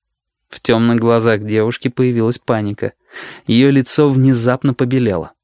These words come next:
Она попыталась поставить чашку с кофе на блюдце, но пронесла мимо. Чашка какое-то мгновение покачалась на краю подноса,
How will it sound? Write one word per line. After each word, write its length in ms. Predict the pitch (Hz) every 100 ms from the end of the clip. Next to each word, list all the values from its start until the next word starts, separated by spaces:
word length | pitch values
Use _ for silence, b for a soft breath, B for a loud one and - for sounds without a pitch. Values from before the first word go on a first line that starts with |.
| _
Она 220 | 123 135
попыталась 480 | 135 135 135 127 120
поставить 480 | - 117 143 131 -
чашку 320 | 127 - 123
с 60 |
кофе 260 | - 131 127
на 140 | 123
блюдце, 400 | 120 143 139 -
но 240 | 139 131 131
пронесла 500 | 139 135 131 123 123
мимо. 320 | 123 107 92 _ B B B -
Чашка 360 | 165 156 -
какое-то 380 | - 120 151 143
мгновение 540 | 135 135 131 147 143
покачалась 500 | 127 120 117 139 127
на 100 | 131
краю 260 | 117 120 117
подноса, 680 | 110 107 120 170 - 135